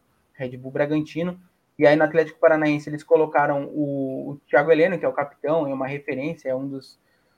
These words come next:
jogadores-chave ali do, da, da equipe, e colocaram, obviamente, o Nicão, né?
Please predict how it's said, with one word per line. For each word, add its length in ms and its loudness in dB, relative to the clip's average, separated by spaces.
jogadores-chave 1000 0
ali 180 -6
do, 380 -12
da, 320 -4
da 180 2
equipe, 300 -10
e 200 -14
colocaram, 380 2
obviamente, 440 -2
o 40 -8
Nicão, 340 -4
né? 180 -6